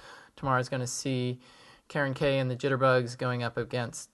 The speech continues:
Duke Otherwise. So if you like kids' music videos, definitely check out that list of the top twenty-five videos and vote. Moving on to chart news. On the Billboard charts,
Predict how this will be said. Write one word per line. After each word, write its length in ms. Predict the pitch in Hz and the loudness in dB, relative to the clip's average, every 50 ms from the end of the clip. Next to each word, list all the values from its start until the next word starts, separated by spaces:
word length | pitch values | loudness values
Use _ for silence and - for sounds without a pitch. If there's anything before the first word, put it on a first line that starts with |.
| _ | _
Duke 240 | - 127 123 117 - | -6 -6 -6 -6 -4
Otherwise. 540 | - 131 123 117 113 113 104 95 95 95 95 | -2 -2 0 2 2 4 4 2 2 -2 -4
So 520 | - - - 135 131 127 127 127 127 127 123 | -2 4 6 6 8 8 8 8 6 4 2
if 180 | - 123 - - | -2 -4 -4 -4
you 80 | 123 123 | 0 4
like 220 | 135 143 143 147 | 4 4 4 2
kids' 240 | - 160 151 147 - | -2 -4 -4 -2 -4
music 320 | 156 147 139 139 135 135 | -4 -4 -4 -4 -6 -2
videos, 460 | - 147 135 139 135 135 131 131 131 - _ _ _ | -2 0 2 4 4 4 4 2 0 -6 _ _ _
definitely 400 | - 139 135 147 139 127 131 135 | -2 0 0 0 -4 -4 -4 -6
check 260 | 131 - 139 131 - | 0 0 0 2 4
out 160 | 139 127 120 | 4 2 4
that 160 | - 127 - - | 4 0 2 2
list 180 | 123 113 - | 0 -2 -2
of 80 | 117 110 | -6 -8
the 60 | 120 | -6
top 240 | - - 117 110 - | 2 2 2 2 2
twenty-five 400 | - 127 120 113 - 120 117 110 | -2 -4 -4 2 2 2 2 2
videos 540 | 120 113 113 110 110 113 110 110 110 - - - | 0 -2 0 2 2 2 0 -2 -4 -8 -14 -10
and 440 | - 117 110 110 110 110 113 113 - | -10 -8 -6 -4 -4 -4 -6 -8 -10
vote. 420 | - 135 143 165 214 - - - - - - - - - - - - - - - - - | 0 6 6 6 6 6 -2 -8 -18 -18 -20 -20 -20 -20 -20 -20 -20 -20 -20 -20 -20 -2
Moving 260 | - 175 175 175 170 160 | 2 4 4 6 8 8
on 120 | 160 151 | 8 6
to 80 | 147 151 | 6 2
chart 400 | - - - - 175 170 175 - | -6 -6 6 8 8 8 8 6
news. 440 | 180 175 175 175 170 175 170 - - - - - - - | 0 0 2 2 0 0 -2 -6 -12 -14 -16 -16 -6 -2
On 80 | - 147 | 0 0
the 60 | 143 | 4
Billboard 420 | 139 175 180 170 175 175 170 160 | 6 6 6 8 6 4 4 4
charts, 520 | 160 - 175 160 156 160 143 - - - | 4 6 8 8 8 8 4 -4 -8 -10